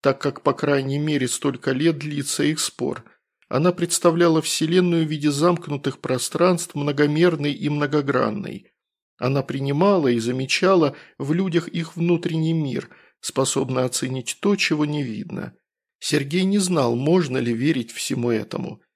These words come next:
Если да, то опасения девушки не так уж беспочвенны. Невольно вспоминался Черный легион, управляемый одним единственным человеком,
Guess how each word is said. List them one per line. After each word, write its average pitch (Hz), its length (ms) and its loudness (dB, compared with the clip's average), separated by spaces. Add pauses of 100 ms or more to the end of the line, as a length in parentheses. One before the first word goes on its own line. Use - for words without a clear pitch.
(240)
Если 139 400 0
да, 202 240 2
то 135 140 2
опасения 196 580 2
девушки 196 440 -2
не 180 140 2
так 180 260 0
уж 165 120 -2
беспочвенны. - 920 -4 (340)
Невольно 151 400 2
вспоминался 156 760 2
Черный 135 400 0
легион, 139 460 4
управляемый 147 680 2
одним 143 300 -2
единственным 139 680 -4
человеком, 135 720 0